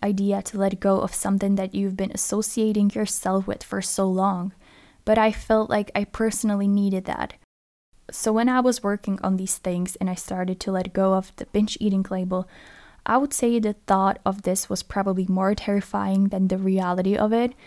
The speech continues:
because it doesn't happen overnight. It's a slow and gradual process. For example, as I was progressing in my recovery and my therapy, I suddenly came back to the idea that I want to finish my master's degree,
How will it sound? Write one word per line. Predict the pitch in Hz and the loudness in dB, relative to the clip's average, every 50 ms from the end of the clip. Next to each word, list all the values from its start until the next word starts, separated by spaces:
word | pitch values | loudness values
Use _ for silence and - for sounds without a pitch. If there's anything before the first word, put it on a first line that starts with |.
| - - - - - _ - | -20 -20 -20 -20 -20 _ -10
because | 247 240 269 254 247 - - - | -2 2 4 4 4 2 -2 -6
it | - - 214 196 | -6 -4 -2 0
doesn't | - 202 202 208 208 190 | 0 0 2 4 2 2
happen | 180 190 180 190 - 180 180 | 2 0 -2 -2 -4 -4 -2
overnight. | - 185 175 180 180 180 180 175 - 67 - - - - | -2 -2 -2 -2 -2 -2 0 -2 -2 -2 -4 -4 -4 -6
It's | - - | -4 -2
a | 202 | 0
slow | - - - 185 185 185 180 | 0 0 0 0 0 2 2
and | - 190 185 180 | 2 0 -2 0
gradual | - 185 180 180 180 - 185 185 | 0 -2 -2 -2 -2 -4 -6 -6
process. | 175 - - 202 - - - - 190 190 190 185 - - - - _ _ - | -6 -6 -6 -6 -6 -6 -6 -4 -4 -4 -4 -4 -6 -8 -10 -18 _ _ -6
For | - - 233 | 0 2 2
example, | 233 214 220 233 226 233 233 - 233 - | 2 4 4 6 6 6 6 6 4 2
as | - 208 - | 2 2 2
I | 214 208 | 2 2
was | 220 226 220 - | 2 2 0 -2
progressing | - - 208 - 214 220 - - 226 220 220 | -4 -10 -6 -2 -2 -2 0 2 2 2 2
in | - 208 | 4 4
my | 208 208 | 4 4
recovery | 202 196 202 - - 214 208 202 214 226 226 226 233 226 - | 2 0 -2 -4 -4 -2 -2 0 2 2 2 2 2 0 0
and | - 196 196 | 0 -2 0
my | 196 190 190 190 | 0 -2 -4 -6
therapy, | - - - 220 220 214 220 - 196 190 196 - - - - - - | -6 -4 0 0 0 0 0 -2 -4 -4 -6 -8 -12 -20 -16 -12 -10
I | 220 | -8
suddenly | - - - 285 277 302 294 294 277 | -4 0 2 4 6 6 6 6 4
came | 277 - - 240 233 233 226 | 2 0 0 2 4 6 6
back | 208 208 220 214 - - | 6 4 2 2 -2 -6
to | - 214 208 202 196 190 | -4 -2 0 0 0 -2
the | 202 196 - | -4 -4 -4
idea | - 190 190 185 196 196 202 190 196 | -4 -4 -2 0 0 2 2 2 2
that | 190 196 185 | 2 0 -2
I | 185 180 180 | -2 -2 -4
want | 185 185 190 - | -4 -4 -6 -6
to | - | -8
finish | - - - 240 240 220 - | -6 0 2 2 2 2 2
my | 220 208 | 0 2
master's | 202 196 196 190 - - 196 190 190 | 2 2 0 -2 -6 -4 -4 -4 -4
degree, | - 190 180 - 196 185 185 185 190 | -4 -6 -6 -4 -2 -2 -2 0 -2